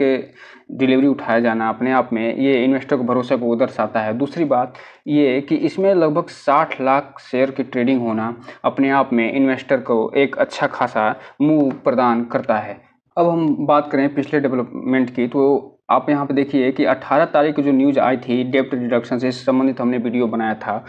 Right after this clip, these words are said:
उसको हम इसके एंड स्क्रीन में दे देंगे। उससे पहले भी न्यूज़ जो आई थी, उसके बारे में हमने वीडियो बनाया है।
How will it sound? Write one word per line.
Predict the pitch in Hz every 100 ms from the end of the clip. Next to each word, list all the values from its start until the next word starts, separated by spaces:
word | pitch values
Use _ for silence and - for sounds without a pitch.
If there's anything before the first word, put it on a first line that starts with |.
| - -
उसको | 139 -
हम | 151 147 147
इसके | 139 -
एंड | 135 143 135
स्क्रीन | 135 127
में | 123 123
दे | 117
देंगे। | 113 107
उससे | 113 127 165
पहले | - 135 151
भी | 135 120 135
न्यूज़ | 151 139 135
जो | 135 123
आई | 120
थी, | 123
उसके | 120 -
बारे | 120 127
में | 127
हमने | 123 120 120
वीडियो | 117 120 123
बनाया | 117 110 110
है। | 107 113